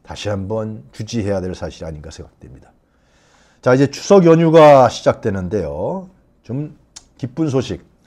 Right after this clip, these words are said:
즐거운 소식을 여러분들한테 <laughs> 전해드려야 되는데, 아, 추석 연휴에 여러분들 아파서 병원 가면요, 돈 더 냅니다. 이것이 윤석열식 비상의료 체계입니다.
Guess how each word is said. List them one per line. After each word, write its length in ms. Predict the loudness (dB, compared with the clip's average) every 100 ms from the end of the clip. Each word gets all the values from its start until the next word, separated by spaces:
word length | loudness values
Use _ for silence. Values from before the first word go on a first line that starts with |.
| _ _ _
즐거운 500 | 0 2 6 4 4
소식을 400 | 0 -2 -2 0
여러분들한테 680 | 2 0 -2 -4 -4 -6
<laughs> 20 | -8
전해드려야 640 | -6 -6 -8 -8 -4 -4
되는데, 680 | -4 -10 -8 -10 -12 -14 -16 _ _ _ _ _ _ _ _ _ -14
아, 300 | -12 -12 -16
추석 320 | -18 2 2 4
연휴에 440 | 0 0 0 0
여러분들 540 | 0 -2 -4 -4 -4
아파서 360 | -4 -6 -6 -6
병원 360 | -6 -6 -6 -6
가면요, 440 | -8 -10 -12 -14 -10
돈 200 | -10 -10
더 160 | -14
냅니다. 500 | -16 -16 -18 -20 -20 _ _ _ _
이것이 360 | -10 -8 -6 -8
윤석열식 1120 | -8 -8 -8 -6 -6 -4 -8 -10 -12 -12 -14 _ _ _ _ _ _ _
비상의료 600 | _ -6 -2 -4 -4 -8
체계입니다. 560 | -12 -12 -12 -12 -18